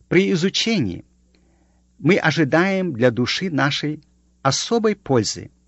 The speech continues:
наставления, познания глубин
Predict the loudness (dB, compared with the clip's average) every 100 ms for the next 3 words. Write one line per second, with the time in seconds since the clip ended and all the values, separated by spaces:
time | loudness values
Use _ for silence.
0 | _ _ _ -2 0 0 2 4 2 0
1 | -10 _ _ _ _ _ _ 0 0 2
2 | 2 2 0 -2 0 -2 0 -2 -2